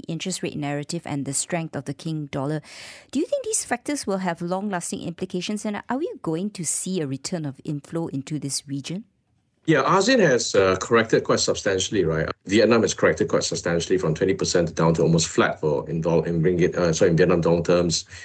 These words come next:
Speaker 2: Indonesian rupiah, uh, had a very tumultuous, uh, October,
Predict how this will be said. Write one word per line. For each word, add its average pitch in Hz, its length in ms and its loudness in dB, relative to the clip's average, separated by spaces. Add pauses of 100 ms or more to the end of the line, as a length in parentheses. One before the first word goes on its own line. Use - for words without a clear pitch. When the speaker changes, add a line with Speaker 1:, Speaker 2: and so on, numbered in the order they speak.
(220)
Speaker 2:
Indonesian 107 480 6
rupiah, 95 720 4
uh, 78 380 0
had 82 180 -2
a 85 60 2
very 90 320 4
tumultuous, 87 720 0
uh, 76 400 0
October, 90 600 4